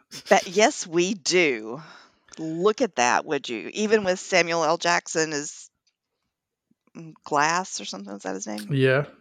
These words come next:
Speaker 2: Well, yeah, but he's also Nick Fury in the
Speaker 1: Oh.
Speaker 2: Avengers movie. Janet, your nerd cred just went down two points.
Speaker 1: It really did. I'm, I'm still thinking about floating in the water. Um,
Speaker 2: That's right.
Speaker 1: so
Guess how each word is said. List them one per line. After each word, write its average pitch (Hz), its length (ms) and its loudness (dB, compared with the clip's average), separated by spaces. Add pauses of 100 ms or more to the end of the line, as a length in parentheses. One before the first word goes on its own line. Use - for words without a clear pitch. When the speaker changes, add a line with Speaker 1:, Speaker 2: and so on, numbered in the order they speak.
(400)
Speaker 2:
Well, 143 140 2
yeah, 131 200 4
but 135 100 2
he's 127 140 2
also 143 220 4
Nick 131 200 0
Fury 139 340 0 (840)
in 269 80 6
the 131 80 4
Speaker 1:
Oh. 123 40 2
Speaker 2:
Avengers 139 360 2
movie. 131 300 0 (760)
Janet, - 380 -12
your 123 140 -2
nerd 120 260 0
cred 113 240 -2
just - 180 -12
went - 120 -8
down 120 180 -6
two 123 140 -6
points. 233 180 2
Speaker 1:
It 190 160 4
really 190 300 2
did. 127 560 -6
I'm, 196 200 2
I'm 185 180 4
still 185 220 -2
thinking 165 280 -6
about 143 360 -2
floating 143 360 -10
in 135 80 -12
the 131 60 -10
water. - 360 -8
Um, 165 280 6
Speaker 2:
That's 131 180 -6
right. 123 200 -4 (720)
Speaker 1:
so 202 440 2